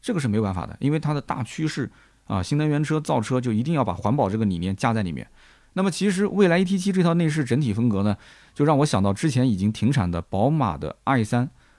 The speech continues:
而且你仔细看，现在大众的I D系列也特别像早年的宝马的I三。I三这个车应该是一四年、一五年在国内刚开始上市销售的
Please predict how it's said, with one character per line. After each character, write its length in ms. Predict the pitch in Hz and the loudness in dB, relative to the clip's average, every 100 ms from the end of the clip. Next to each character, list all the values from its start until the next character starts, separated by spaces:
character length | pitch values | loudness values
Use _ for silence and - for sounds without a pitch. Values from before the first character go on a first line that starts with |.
| _ | _
而 120 | - 156 | 0 2
且 100 | 156 | 2
你 120 | 151 | -2
仔 200 | - 107 | -2 -4
细 160 | 104 | -2
看， 160 | 143 135 | 0 0
现 120 | 131 | 2
在 80 | 131 | 0
大 240 | 127 135 | -2 -2
众 160 | 120 131 | 0 0
的 60 | 104 | 0
I 160 | 120 | 0
D 120 | 131 131 | 0 0
系 160 | 120 | 0
列 240 | 107 95 - _ | 0 0 -4 _
也 160 | 113 101 | 0 0
特 300 | - 143 123 | 0 2 2
别 160 | 101 | 2
像 240 | 101 104 92 | 0 -2 -2
早 240 | 98 90 | -4 -4
年 200 | 87 90 | -2 0
的 140 | 107 | 0
宝 180 | - 95 | 0 -2
马 200 | 107 98 | 0 0
的 100 | 82 | -2
I 180 | - 104 | -2 -2
三。 220 | 95 98 - - - - _ | -2 -6 -8 -20 -20 -20 _
I 100 | 180 | 2
三 140 | 196 | 2
这 80 | 208 | 4
个 80 | 180 | 4
车 160 | 135 165 | 4 4
应 80 | |
该 140 | 170 170 | 4 2
是 100 | 147 | 2
一 100 | 180 | -2
四 140 | - | 0
年、 180 | 156 147 | 2 2
一 60 | 180 | 2
五 160 | 110 | 2
年 260 | 92 87 120 | 2 0 0
在 220 | 131 120 | 2 0
国 240 | 104 98 | 2 0
内 160 | 98 107 | 2 2
刚 140 | 104 | 2
开 120 | 104 107 | 0 0
始 120 | 87 | -2
上 200 | - 101 | -2 -2
市 200 | - 98 | -2 -6
销 180 | - 101 | -2 -2
售 180 | 117 | 0
的 80 | 92 | -2